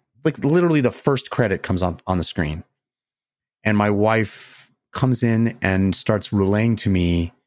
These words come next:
the experience she just had at the hospital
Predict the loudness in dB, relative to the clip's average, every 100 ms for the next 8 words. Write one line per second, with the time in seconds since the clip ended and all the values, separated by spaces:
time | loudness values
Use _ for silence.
0 | _ _ _ _ _ _ -6 -4 0 0
1 | 2 0 -2 -2 -2 -4 -4 -8 _ _
2 | _ _ -8 -4 -2 -2 -2 0 0